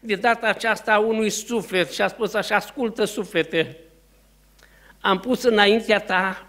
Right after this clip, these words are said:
o cupă. Și când cupa aceasta va fi plină de lacrimi, de plânsul tău, eu, Domnul,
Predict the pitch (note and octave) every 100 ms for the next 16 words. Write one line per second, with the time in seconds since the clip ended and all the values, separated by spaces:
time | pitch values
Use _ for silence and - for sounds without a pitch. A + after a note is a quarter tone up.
0 | _ A#3 A3+ - D#3 - C#3 - - -
1 | _ _ _ _ _ - - B3 - A3+
2 | A3 A3 G#3+ G#3 - D4 - A#3 G#3+ -
3 | A#3 G#3 - A3+ F3 E3 - G#3 G#3 -
4 | C4 - - C4+ A#3 G#3 F#3 F3 - B3+
5 | A3+ G#3 A3+ G#3+ - A#3+ F3 C#3+ - -
6 | - C4+ A3 C4+ B3+ C4 A3+ A3+ A3+ D#3+
7 | D3 - - - _ _ _ - A3 G3+
8 | A3+ G#3+ A3 B3 C#4 C4 - C4 C#4 C4
9 | A3+ A#3 B3 G#3+ G3+ D#3